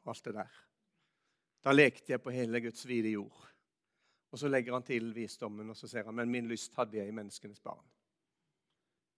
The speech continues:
Og så sier visdommen i vers tjueén, "Jeg gir rikdom i eie til dem som elsker meg,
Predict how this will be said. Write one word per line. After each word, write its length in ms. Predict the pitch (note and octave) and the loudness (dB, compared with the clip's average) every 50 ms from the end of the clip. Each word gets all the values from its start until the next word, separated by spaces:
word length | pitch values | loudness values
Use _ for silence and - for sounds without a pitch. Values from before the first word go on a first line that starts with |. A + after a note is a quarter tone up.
| _ _ _ _ _ _ _ _ _ _ _ - F#3 | _ _ _ _ _ _ _ _ _ _ _ 6 6
Og 80 | F3 D#3+ | 8 8
så 80 | G#3 E3+ | 8 8
sier 220 | F3+ F#3 E3 D#3+ | 10 10 10 12
visdommen 500 | F3 E3+ D3 C#3 - - D3+ D3 D#3 D3+ D3+ | 10 10 8 6 2 0 2 2 4 4 6
i 40 | D#3 | 8
vers 220 | D3 C#3+ C#3+ - | 8 6 6 2
tjueén, 380 | - E3 D3 D3 C3+ B2 A#2+ B2+ A#2+ - - _ _ _ _ _ _ _ _ _ _ - - - | -2 2 4 6 6 6 4 2 -2 -8 -18 _ _ _ _ _ _ _ _ _ _ -20 -10 6
"Jeg 260 | E3 E3 F3 F3+ F#3+ | 10 12 12 12 12
gir 300 | F#3 F3+ F3+ F3+ F3 - - - - - D3+ | 12 12 12 10 8 6 -2 -12 -16 0 4
rikdom 800 | G3 G#3+ F#3+ - - - - - _ _ _ - C#3+ C3+ D3+ D#3+ - - | 4 4 4 2 -2 -8 -18 -20 _ _ _ -2 0 0 0 -2 -2 4
i 160 | E3 D#3+ E3 | 4 4 6
eie 560 | - D#3+ E3 D#3 C3+ B2 A#2+ A#2+ C3+ C#3 C3+ B2+ A#2+ - - _ _ - _ _ - | 6 8 8 8 8 6 4 6 6 6 6 6 4 -2 -8 _ _ -20 _ _ 2
til 160 | D#3+ D#3 C#3 | 4 4 6
dem 240 | C#3+ C3 C3 C3 B2+ A#2+ | 6 2 2 2 -2 -8
som 240 | - - C3 B2+ C3 - - | -8 -8 -8 -8 -8 -2 0
elsker 720 | D3 C3+ B2 A2+ - - - - - - - - C3 A#2 | 0 2 2 0 -6 -10 -10 -8 -8 -8 -6 -6 -6 -4
meg, 380 | A#2 A2 A2 A#2 A2+ G2+ G#2 | 0 2 2 2 2 2 -2